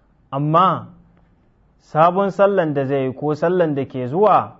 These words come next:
ya kamata mai ya yi alwalla sa'an nan ya yi sallah. Masalan mutum ya yi sallan azahar, bayan ya kare sallan azahar sai ya shakka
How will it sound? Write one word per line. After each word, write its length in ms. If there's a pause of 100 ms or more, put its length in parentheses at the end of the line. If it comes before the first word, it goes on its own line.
(600)
ya 180
kamata 460
mai 240
ya 80
yi 80
alwalla 560
sa'an 320
nan 160
ya 80
yi 80
sallah. 320
Masalan 400
mutum 260
ya 180
yi 60
sallan 380
azahar, 380 (500)
bayan 320
ya 180
kare 300
sallan 400
azahar 360
sai 280
ya 160
shakka 300